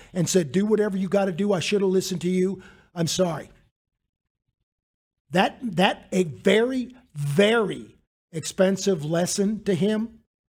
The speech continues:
a seven-figure lesson to him, made him a compliant client.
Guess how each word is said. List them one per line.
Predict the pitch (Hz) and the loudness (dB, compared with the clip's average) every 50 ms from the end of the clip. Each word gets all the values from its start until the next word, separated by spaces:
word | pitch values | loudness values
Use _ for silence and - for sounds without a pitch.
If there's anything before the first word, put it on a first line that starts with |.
| _ _ _ _ _ _ _ _ _ _ _ _ - | _ _ _ _ _ _ _ _ _ _ _ _ -10
a | - | -8
seven-figure | - - - 208 208 233 269 220 - - 269 269 214 233 233 226 | -4 2 2 2 2 2 -2 -6 -4 -2 -2 -2 0 0 0 0
lesson | 240 247 233 - - 190 156 | 2 0 -2 -2 -2 -4 -2
to | 156 | -2
him, | 147 143 120 - - _ _ _ _ _ _ _ _ _ _ _ _ _ _ _ _ _ - | -4 -4 -6 -10 -18 _ _ _ _ _ _ _ _ _ _ _ _ _ _ _ _ _ -6
made | 170 180 185 185 175 147 | -2 0 0 0 0 0
him | 139 214 220 208 202 | 0 0 2 2 0
a | 175 165 | -2 -2
compliant | - - - 156 139 - - 185 190 190 196 202 208 202 208 - - | -4 -6 -6 -6 -6 -4 -4 -2 0 0 0 -2 -2 -4 -10 -18 -20
client. | - - 190 196 175 165 156 127 120 - | -16 -8 -6 -6 -4 -4 -6 -8 -10 -16